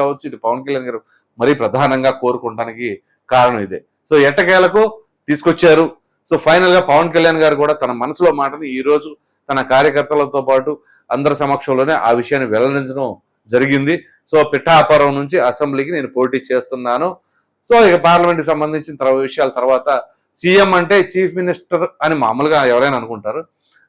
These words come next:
అంటే సెంట్రల్ మినిస్టర్ అయినా అని చెప్పేసి పవన్ కళ్యాణ్ గారు కూడా కొంత చమత్కారంగా చెప్పారు. So పెద్దలకు కూడా నేను వివరిస్తాను, so నేను అసెంబ్లీకే, ఆ, సముఖత చూపుతున్నాను అనే ప్రయత్నం కూడా చేస్తానన్నట్లు ఆయన చెప్పడం జరిగింది. So ఓవరాల్ గా ఇవాళ బ్రేక్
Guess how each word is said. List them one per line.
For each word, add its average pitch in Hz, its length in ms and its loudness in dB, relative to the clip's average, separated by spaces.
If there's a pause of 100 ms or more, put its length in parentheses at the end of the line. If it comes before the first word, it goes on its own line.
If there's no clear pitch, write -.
అంటే 156 160 2
సెంట్రల్ 156 360 0
మినిస్టర్ 165 260 -2
అయినా 156 180 0
అని 151 100 -2
చెప్పేసి 143 300 -4
పవన్ 143 260 -2
కళ్యాణ్ 147 260 -2
గారు 131 160 -2
కూడా 143 80 -4
కొంత 123 640 -8
చమత్కారంగా 127 580 -6
చెప్పారు. 117 240 -10 (320)
So 175 200 2
పెద్దలకు 170 360 2
కూడా 170 180 6 (300)
నేను 131 220 -2
వివరిస్తాను, 160 600 2 (140)
so 156 160 0
నేను 135 180 -2
అసెంబ్లీకే, 156 460 -2 (480)
ఆ, 127 100 4
సముఖత 147 420 -2
చూపుతున్నాను 139 560 -4
అనే 120 200 -4
ప్రయత్నం 123 360 -4
కూడా 131 200 -2
చేస్తానన్నట్లు 113 640 -6
ఆయన 110 160 -12
చెప్పడం 110 220 -10
జరిగింది. 107 280 -18 (340)
So 156 60 -4 (140)
ఓవరాల్ 170 340 6
గా 208 60 2 (120)
ఇవాళ 147 460 4 (500)
బ్రేక్ 208 200 6